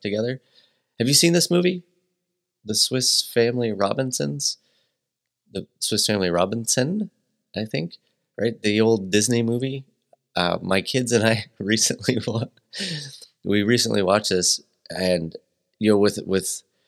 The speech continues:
when you look at any of the more modern kids films and animated features and stuff, they're so very well done because of our progression of technology and everything. And it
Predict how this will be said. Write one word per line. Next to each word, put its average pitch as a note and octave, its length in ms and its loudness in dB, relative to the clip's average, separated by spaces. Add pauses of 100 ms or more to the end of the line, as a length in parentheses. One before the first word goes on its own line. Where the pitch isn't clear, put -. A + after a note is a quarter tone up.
(580)
when G#2 460 2
you G#2 200 4
look B2 280 0
at C3 180 -2
any G#2+ 340 0
of F2 380 -2
the E2+ 560 -4 (320)
more F#2 260 0
modern E2 680 -2 (400)
kids F2+ 320 -2
films E2+ 500 -2
and D2+ 300 -8
animated E2 420 -2
features E2 320 -4
and D#2+ 100 -6
stuff, F2+ 200 -4 (540)
they're G2+ 140 2
so A2 240 6
very F#2+ 220 2
well F2+ 220 2
done F2 280 0
because E2+ 320 -4
of D#2 100 -12
our E2 200 -2
progression E2+ 640 -4
of D#2 100 -8
technology F#2 680 0
and F2 100 -2
everything. F2 400 -4 (640)
And F#2+ 380 0 (840)
it G#2 300 -2